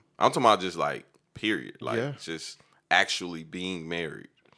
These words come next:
Speaker 2: And that, and I, and that, and that might be because I'm actually most, like, a,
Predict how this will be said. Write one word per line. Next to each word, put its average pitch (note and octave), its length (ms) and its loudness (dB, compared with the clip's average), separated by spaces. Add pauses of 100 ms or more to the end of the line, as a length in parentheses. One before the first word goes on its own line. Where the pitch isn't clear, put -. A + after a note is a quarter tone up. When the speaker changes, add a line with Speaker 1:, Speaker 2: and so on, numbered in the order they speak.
(460)
Speaker 2:
And C#3+ 160 6
that, D#3+ 200 6
and D3+ 240 4
I, C#3 240 8
and C3+ 140 2
that, C3+ 160 4
and A#2+ 140 0
that A#2+ 80 4
might A2+ 240 2
be G#2+ 120 -2
because G2 460 -2
I'm F#2 180 -2
actually F#2 580 -6 (440)
most, A2 480 0
like, G#2 180 0
a, F#2+ 220 -2